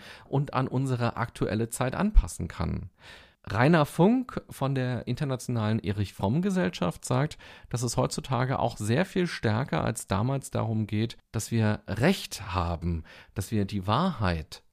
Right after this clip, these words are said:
haben, dass wir ein gutes Image haben. Beim Haben-Modus geht es also nicht nur um Konsumgüter, sondern auch darum, was wir sonst so besitzen können, in Anführungsstrichen. Wir haben eine Beziehung,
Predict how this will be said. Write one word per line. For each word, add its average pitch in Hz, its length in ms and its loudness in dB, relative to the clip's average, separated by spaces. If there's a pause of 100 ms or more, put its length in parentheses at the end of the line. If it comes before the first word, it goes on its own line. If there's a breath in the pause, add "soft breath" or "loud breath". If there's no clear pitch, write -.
(100)
haben, 85 640 -2 (320 loud breath)
dass - 180 -8
wir 110 160 -2
ein 95 280 -2 (100)
gutes 117 340 -4
Image 196 640 0 (160)
haben. - 480 -4 (960 loud breath)
Beim 104 260 0
Haben-Modus 131 640 2
geht - 140 -6
es - 80 -6
also 107 180 2
nicht 117 240 2
nur 127 400 6
um 113 180 4
Konsumgüter, 110 1120 2
sondern 127 280 0
auch 101 200 -2
darum, 117 560 0 (320 soft breath)
was - 180 -6
wir 135 80 -2
sonst 220 380 0
so 90 420 0
besitzen 101 800 0
können, 82 340 -2
in 82 200 -6
Anführungsstrichen. 80 1040 -8 (320 soft breath)
Wir 90 160 -4
haben 127 280 2
eine 107 340 2
Beziehung, 117 800 0